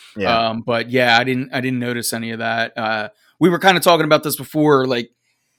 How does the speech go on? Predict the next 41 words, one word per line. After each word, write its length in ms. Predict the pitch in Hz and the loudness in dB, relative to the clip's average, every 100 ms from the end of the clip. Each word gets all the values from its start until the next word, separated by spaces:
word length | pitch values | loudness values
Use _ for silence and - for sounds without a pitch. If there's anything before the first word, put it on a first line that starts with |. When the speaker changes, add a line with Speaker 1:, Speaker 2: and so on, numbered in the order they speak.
| _ - | _ -2
Speaker 2:
uh, 240 | 135 131 | 4 4
I 120 | 135 160 | 6 6
didn't 180 | 185 | 6
get 80 | 180 | 4
to 80 | 170 | 2
play 200 | 151 175 | 0 0
too 300 | - - 190 | 0 0 0
much 380 | 170 175 156 - | 2 2 2 -2
of 240 | 160 156 143 | 2 2 2
the 80 | 151 | 0
game 360 | 143 156 147 | 2 2 2
since 320 | 135 156 151 | 2 0 0
the 120 | - 120 | -2 2
patch, 420 | 123 110 113 - | 4 4 0 4
but 200 | 147 139 - - _ | 4 4 -2 -20 _
if, 320 | 202 226 - - - | 2 2 2 -6 2
if 240 | 185 - _ | 2 2 _
anything, 760 | 190 208 196 - 160 120 117 110 _ _ - | 4 6 2 4 2 2 -4 -10 _ _ 2
if 200 | 147 151 | 2 4
we 220 | 220 262 | 4 4
just 460 | 190 233 208 - | 6 4 4 0
get 340 | - 147 113 - _ _ _ _ _ _ _ _ - | 4 4 4 -6 _ _ _ _ _ _ _ _ -2
a 80 | 123 | 0
game 680 | 113 139 139 160 175 165 151 _ _ | 4 6 8 6 4 2 -4 _ _
that 200 | 113 - | 0 0
runs 300 | 113 117 110 | -2 -2 -4
at 140 | - | -8
thirty 440 | - 110 185 196 180 | -2 6 8 10 8
F 200 | 185 - | 8 4
P 180 | 185 | 2
S 420 | 160 127 117 - - _ _ _ | 4 4 2 -4 -6 _ _ _
here 200 | - 302 | 6 10
in 100 | 247 | 10
twenty 280 | - 285 262 | 8 8 8
twenty-three, 840 | 233 247 214 202 - 143 113 107 - _ _ | 6 4 2 2 0 2 2 -2 -12 _ _
I 140 | 127 147 | 6 6
will 120 | 147 | 6
just 200 | 135 123 | 2 -2
be 80 | 131 | -2
splendid 440 | 110 - 117 117 117 | -2 -2 -6 -6 -6
because 440 | 127 135 120 - | -2 0 0 -4